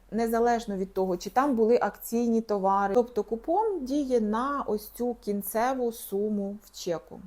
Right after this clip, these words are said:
Це дуже вигідно. Далі придбала ось такі ємності, контейнери, лоточки. Вони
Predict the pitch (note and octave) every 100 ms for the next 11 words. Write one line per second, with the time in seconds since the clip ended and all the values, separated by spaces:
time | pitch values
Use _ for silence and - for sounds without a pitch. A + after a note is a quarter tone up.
0 | - - F#3 F#3+ F3+ F3+ F3+ C#4 E4+ E4
1 | C#4 C#4+ - - - - - - - -
2 | - - - G3+ A#3 G3+ F#3 G#3+ A3+ G3
3 | G#3+ G3 F3+ E3 - - - - G#3+ G#3+
4 | - G3+ - G3 F#3 F#3 - - _ -
5 | - F#3+ G3 F#3+ F#3+ G3 A3+ - C4+ D4
6 | E4 - - - - - - - - -
7 | - - - - G3 F#3+ F#3 G3 G#3+ A3+
8 | A3 A3 A3 G#3+ A3 - G#3 G#3 G3+ -
9 | G3+ A#3 - - A3+ A3 A3 A3 - G#3+
10 | G3 G3+ G3 F#3+ F#3